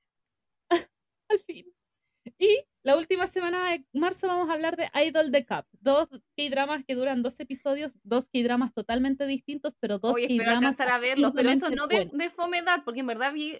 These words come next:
Speaker 2: vi el primero de Happiness y el segundo me quedé dormida, pero no porque sean fome, sino porque llego cansada, así que <gasps> lo único que quiero es poder verlos
Speaker 1: Pero
Speaker 2: bien, porque son
Speaker 1: lo que pasa
Speaker 2: buenísimos. El primero de Happiness es muy, muy bueno.
Speaker 1: Contexto,
Speaker 2: Y el
Speaker 1: la
Speaker 2: segundo igual
Speaker 1: Carito
Speaker 2: iba
Speaker 1: entró a
Speaker 2: súper bueno,
Speaker 1: clases.
Speaker 2: po.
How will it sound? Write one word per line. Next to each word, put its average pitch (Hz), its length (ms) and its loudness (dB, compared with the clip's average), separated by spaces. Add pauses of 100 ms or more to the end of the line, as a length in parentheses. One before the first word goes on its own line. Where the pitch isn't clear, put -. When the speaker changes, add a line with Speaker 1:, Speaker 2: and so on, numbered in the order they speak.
(100)
Speaker 2:
vi 220 180 -10
el 294 80 -6
primero 320 240 -4
de 349 140 -6
Happiness 330 600 -6
y 247 140 -10
el 240 100 -10
segundo 262 280 -6
me 311 100 -6
quedé 311 120 -6
dormida, 285 280 -6
pero 294 160 -4
no 277 140 -6
porque 370 200 -6
sean 392 340 -12
fome, 370 400 -4
sino 311 300 -6
porque 294 260 -8
llego 311 200 -6
cansada, 262 540 -4
así 247 260 -10
que 269 200 -6
<gasps> 359 460 -14
lo 247 80 -2
único 294 160 2
que 277 60 -6
quiero 330 160 -4
es 359 40 -12
poder 294 220 -2
verlos 285 240 -4
Speaker 1:
Pero 277 100 -6
Speaker 2:
bien, 233 280 -8 (160)
porque 226 240 -4
son 302 220 -4
Speaker 1:
lo 311 60 -2
que - 20 0
pasa 254 40 -4
Speaker 2:
buenísimos. 269 840 -2
El 226 160 -10
primero 254 280 -6
de 285 160 -6
Happiness 311 380 -6
es - 240 -16
muy, 269 440 -10
muy 302 420 -8
bueno. 269 480 -8 (1040)
Speaker 1:
Contexto, 240 420 4
Speaker 2:
Y 233 40 0
el 240 40 2
Speaker 1:
la 415 60 6
Speaker 2:
segundo 359 240 6
igual 302 200 6
Speaker 1:
Carito - 40 2
Speaker 2:
iba 440 200 2
Speaker 1:
entró - 0 -
a 269 40 6
Speaker 2:
súper 381 340 -2
bueno, 208 180 -10
Speaker 1:
clases. 180 240 -18
Speaker 2:
po. - 60 -20